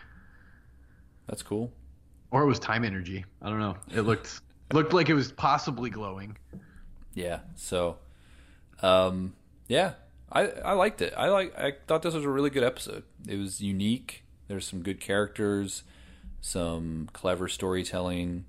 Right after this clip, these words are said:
Speaker 1: some weird stuff, but I actually had a lot of fun with this one.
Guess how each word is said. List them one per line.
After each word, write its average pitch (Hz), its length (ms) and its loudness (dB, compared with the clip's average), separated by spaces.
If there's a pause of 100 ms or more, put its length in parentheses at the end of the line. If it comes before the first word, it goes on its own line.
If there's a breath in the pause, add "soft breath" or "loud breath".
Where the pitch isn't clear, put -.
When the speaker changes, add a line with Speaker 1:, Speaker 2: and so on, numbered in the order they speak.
Speaker 1:
some 175 160 -2
weird 120 320 2
stuff, 110 480 0 (220)
but 92 360 0 (600 soft breath)
I 98 80 4
actually 110 220 0
had 101 120 6
a 92 60 4
lot 87 180 4
of 87 60 -8
fun 87 180 -4
with 80 80 -6
this 78 180 -10
one. 78 140 -8